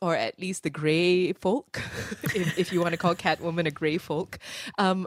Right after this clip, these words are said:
are tremendous in this movie. You could argue, I think it's more their film than the others. Uh, it's more their film than Bruce Wayne's film.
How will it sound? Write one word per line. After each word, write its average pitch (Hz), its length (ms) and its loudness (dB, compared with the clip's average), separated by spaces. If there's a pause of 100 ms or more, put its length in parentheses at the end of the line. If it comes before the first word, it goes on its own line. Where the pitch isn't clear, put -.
(120)
are 180 180 4
tremendous 180 880 -2
in 147 160 -6
this 151 180 -4
movie. 143 280 -6
You 156 200 -2
could - 280 -4
argue, 160 360 4
I 143 80 2
think 165 160 -2
it's - 180 -8
more 151 120 -2
their 143 260 0
film 143 400 -4
than 135 260 -6
the - 140 -8
others. - 400 -10
Uh, 160 220 6
it's 196 220 2
more 226 160 4
their 175 260 4
film 170 480 0
than 160 180 -2
Bruce 147 240 -4
Wayne's 139 260 -6
film. - 260 -14